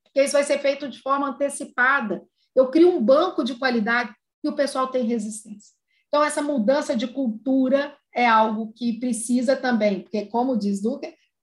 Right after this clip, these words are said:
Drucker, né, a gente, pra que a gente tenha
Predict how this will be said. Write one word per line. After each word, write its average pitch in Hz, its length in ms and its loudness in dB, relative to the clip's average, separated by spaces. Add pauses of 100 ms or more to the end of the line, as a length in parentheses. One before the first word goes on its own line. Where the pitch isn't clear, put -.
(120)
Drucker, 240 380 0
né, 247 280 2
a 254 60 2
gente, 240 420 -6
pra 277 360 0 (420)
que 269 140 0
a 269 100 2
gente 277 440 -2
tenha 226 580 2